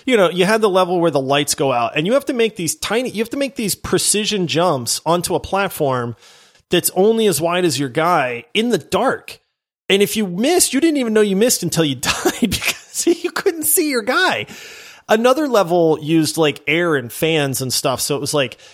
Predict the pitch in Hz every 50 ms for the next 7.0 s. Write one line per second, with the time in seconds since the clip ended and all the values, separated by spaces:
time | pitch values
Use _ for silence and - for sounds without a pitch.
0 | - _ _ 175 165 151 143 135 117 147 151 147 - - - 170 175 175 - -
1 | - 160 165 143 - 180 165 143 139 131 127 123 117 117 127 143 135 143 131 135
2 | 143 160 165 - - 180 175 175 165 170 156 131 - 151 139 113 113 151 151 143
3 | 123 131 - - 139 - - - - - - 180 180 - - 160 151 143 139 135
4 | 131 127 - - 175 170 160 147 139 127 - - 147 160 180 180 - - - -
5 | 180 196 202 202 185 151 - - 156 143 151 147 139 139 127 151 160 160 160 151
6 | 135 117 170 185 165 139 156 147 131 151 147 151 - 151 139 139 135 135 - -
7 | -